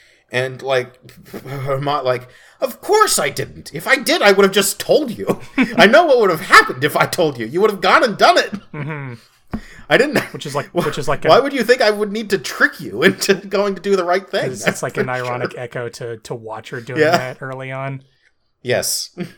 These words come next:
Speaker 1: Um, and, and we close out with, uh, "One thing I have left to ask of you, uh, uh, Amaj.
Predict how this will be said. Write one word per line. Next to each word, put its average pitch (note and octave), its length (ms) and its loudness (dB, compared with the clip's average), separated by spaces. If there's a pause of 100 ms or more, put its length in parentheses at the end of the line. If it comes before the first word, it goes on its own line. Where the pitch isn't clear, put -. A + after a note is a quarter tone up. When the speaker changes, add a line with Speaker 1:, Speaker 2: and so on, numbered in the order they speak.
(180)
Speaker 1:
Um, B2+ 760 -2
and, C3 360 -4
and B2 200 -4
we B2+ 80 -4
close C#3+ 360 -2
out C3 260 0
with, A#2 240 -6
uh, A#2+ 280 -2 (300)
"One G3 380 -2
thing G3 160 -2
I F3 80 -6
have E3 240 -6
left D#3+ 200 -4
to D3 60 -4
ask C#3 300 -2
of B2 80 -12
you, A2+ 320 -8
uh, A#2+ 440 -12 (600)
uh, A#2 280 -14
Amaj. D#3+ 640 -6